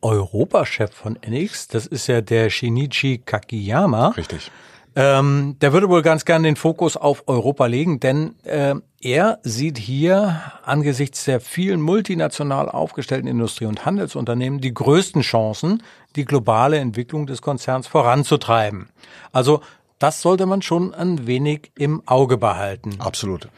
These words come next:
Speaker 1: Ne? Genauso wie übrigens wie die Entwicklung bei Renos.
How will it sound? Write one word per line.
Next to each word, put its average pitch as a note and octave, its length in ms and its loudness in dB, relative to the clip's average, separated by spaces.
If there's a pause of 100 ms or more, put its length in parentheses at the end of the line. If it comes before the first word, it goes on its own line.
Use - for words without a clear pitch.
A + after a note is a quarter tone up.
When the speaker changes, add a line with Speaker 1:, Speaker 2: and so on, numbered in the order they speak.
(280)
Speaker 1:
Ne? F3 260 0 (140)
Genauso C#3 520 4
wie E3 80 0
übrigens E3 480 -2
wie D3 100 -4
die D3+ 200 2
Entwicklung C3+ 500 -4
bei D3+ 240 -2
Renos. C3 640 0